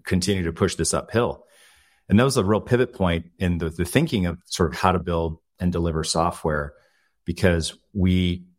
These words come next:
we, you know, realized that we had this great value proposition, but it was a value proposition for the buyer of the software, for the leaders. And ultimately, maybe in generations past, you could easily get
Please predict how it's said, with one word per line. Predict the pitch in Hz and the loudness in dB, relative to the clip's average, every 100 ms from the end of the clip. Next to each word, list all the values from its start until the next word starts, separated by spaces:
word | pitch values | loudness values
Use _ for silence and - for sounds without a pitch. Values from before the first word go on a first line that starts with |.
| _ | _
we, | 98 | -4
you | 85 | -2
know, | |
realized | 82 123 117 92 87 | 2 4 2 0 -2
that | 82 | -2
we | 87 | 0
had | 85 90 | 0 0
this | 82 - | -2 -2
great | 87 98 - | 2 2 2
value | 85 107 101 | 0 0 0
proposition, | 76 76 80 73 78 78 | -6 -4 -4 -4 -4 -4
but | 80 | -2
it | |
was | 80 | -2
a | 78 | -2
value | 80 98 - | 0 0 0
proposition | 85 - 76 78 - 78 | -4 -4 -4 -4 -2 -6
for | 76 76 | -6 -8
the | |
buyer | 71 76 85 80 69 65 | -2 0 2 0 -6 -8
of | 76 - | -12 -8
the | 78 | -6
software, | - - - 55 - - | -6 -10 -14 -16 -16 -10
for | - | -6
the | 82 | -4
leaders. | 82 95 90 71 65 - - _ _ _ _ _ | -2 0 0 -2 -4 -8 -10 _ _ _ _ _
And | 95 92 | 2 4
ultimately, | 107 - 107 95 85 80 78 85 - | 2 0 -2 0 -2 0 -2 -6 -2
maybe | 92 110 127 | 2 2 2
in | 101 | 0
generations | 90 95 87 85 - - | 0 0 -2 -2 -6 -2
past, | - 110 76 - 85 | 2 2 0 -6 -6
you | 80 | -4
could | 82 | -4
easily | 90 95 90 85 76 | -2 -2 0 -2 -4
get | - 80 78 76 - | -4 -2 -2 -4 -10